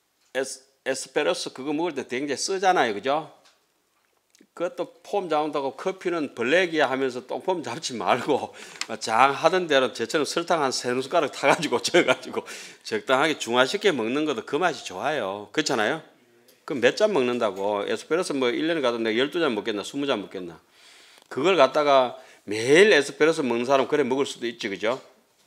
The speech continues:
조금 맛을 음미하고 할 수 있지만 내가 지금 커피 맛도 모르는 사람이 그 남 따라 하다가 지금 덜덜하게 아무 맛도 없다고. 뭔 맛으로 먹는다?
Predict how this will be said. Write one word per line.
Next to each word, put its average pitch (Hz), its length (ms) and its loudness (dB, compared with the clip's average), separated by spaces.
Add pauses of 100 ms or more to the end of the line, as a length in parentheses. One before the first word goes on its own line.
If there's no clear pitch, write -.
(100)
조금 101 240 -6
맛을 110 300 0
음미하고 117 380 0
할 101 100 -4
수 101 100 -8
있지만 92 340 -10
내가 120 200 0
지금 160 180 -8
커피 175 220 -4
맛도 147 260 2
모르는 131 240 2
사람이 156 220 6
그 127 80 -2
남 123 220 4
따라 180 200 4
하다가 135 260 2
지금 110 280 -4
덜덜하게 110 440 0
아무 101 180 -2
맛도 131 240 0
없다고. 101 400 -10 (320)
뭔 110 200 -2
맛으로 143 280 4
먹는다? 123 360 2